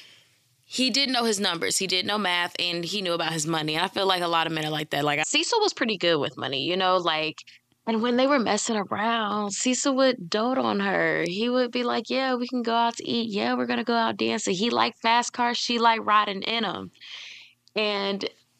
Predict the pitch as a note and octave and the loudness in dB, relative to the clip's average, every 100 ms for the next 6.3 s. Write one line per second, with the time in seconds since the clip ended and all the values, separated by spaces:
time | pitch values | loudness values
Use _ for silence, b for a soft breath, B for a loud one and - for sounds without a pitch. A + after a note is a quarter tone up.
0 | - A3 A#3 C#4 C4+ C#4 G#3+ A3+ A#3+ A2+ | -2 0 2 0 2 2 4 4 2 2
1 | G#3 E3 G3 G#3 A3+ A3 G#3+ B B - | 0 0 0 2 2 0 -4 B B -6
2 | A3+ - - G3+ G#3+ D3 C#3 - _ _ | -4 -2 0 0 0 -2 -4 -8 _ _
3 | _ B B F#3+ G#3 A3+ G3+ A3 B3 G#3+ | _ B B 0 2 4 2 2 0 -2
4 | G3 F#3+ F#3+ F#3+ F#3 F#3 - - G#3 - | 0 0 -2 -4 -2 -2 -2 -4 -4 0
5 | F3+ F#3 G#3 G3+ F3 E3 F3 - D#3+ D#3 | 4 4 2 -2 0 -2 -2 -2 -2 0
6 | D3+ D#3+ F3+ | 0 0 -4